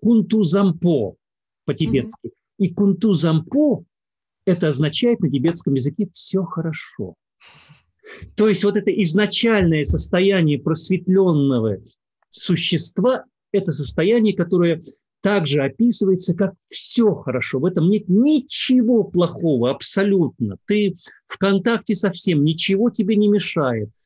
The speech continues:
Speaker 1: все сияет, все излучается. И, э, это важнейший ключ,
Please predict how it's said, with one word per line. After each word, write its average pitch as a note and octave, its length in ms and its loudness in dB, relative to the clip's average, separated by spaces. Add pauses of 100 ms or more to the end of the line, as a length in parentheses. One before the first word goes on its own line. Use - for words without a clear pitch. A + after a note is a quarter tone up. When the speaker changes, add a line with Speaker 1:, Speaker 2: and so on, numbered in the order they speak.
(160)
Speaker 1:
все - 300 -2
сияет, D3+ 800 0
все A#3+ 300 0
излучается. F3 960 -2 (380)
И, E3 240 2
э, E3 100 0
это F#3 360 0
важнейший F3 560 2
ключ, E3+ 440 -2